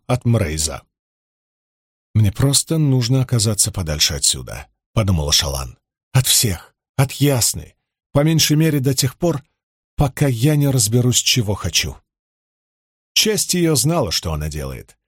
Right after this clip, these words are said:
Становилось все труднее прятать некоторые вещи на задворках разума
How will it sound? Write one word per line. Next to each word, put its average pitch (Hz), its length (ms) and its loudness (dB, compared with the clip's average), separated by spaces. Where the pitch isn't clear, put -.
Становилось 160 540 2
все - 220 2
труднее 156 480 2
прятать 139 480 0
некоторые 131 460 2
вещи 139 340 2
на 131 140 4
задворках 127 680 0
разума 110 600 0